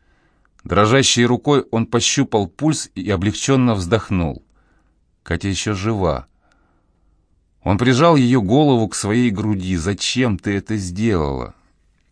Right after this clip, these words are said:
Екатерина открыла глаза и закашляла. Евгений перенёс её на диван и, побежав к телефону, набрал номер скорой помощи. «Срочно приезжайте. Ямская, восемь, квартира двенадцать.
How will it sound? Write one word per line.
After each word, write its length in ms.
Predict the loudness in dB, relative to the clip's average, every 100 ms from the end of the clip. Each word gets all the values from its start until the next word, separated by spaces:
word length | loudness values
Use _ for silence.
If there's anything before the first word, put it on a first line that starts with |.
| _ _ -16
Екатерина 540 | -10 -4 0 2 2
открыла 340 | 0 -2 -2 -2
глаза 420 | 0 0 2 0
и 60 |
закашляла. 840 | 2 -2 0 -2 -2 -4 -12 -14 -16 _ _ _ _ _ _ _ _ _
Евгений 480 | -8 -2 2 4 2
перенёс 520 | 0 -2 0 0 -2
её 140 | -4 -2
на 100 | -4
диван 480 | -4 0 0 0 -6 _ _ _ _ _ _
и, 120 | -8
побежав 500 | -2 0 2 2 2
к 60 | 0
телефону, 480 | -4 -2 0 0 2
набрал 420 | 2 2 4 4
номер 400 | 4 2 2 -2
скорой 400 | -6 -4 -2 -2
помощи. 800 | -4 -6 -6 -8 -12 -18 -20 -20 _ _ _ _ _ _ _ _ _ _
«Срочно 520 | -4 2 2 2 -2
приезжайте. 880 | -2 -2 0 0 0 -2 -12 -16 -18 _ _ _
Ямская, 720 | -4 -2 -2 -2 2 2 2
восемь, 520 | 2 0 0 -2 -8
квартира 440 | -4 -4 0 0 0
двенадцать. 720 | -2 -2 -2 -4 -8 -20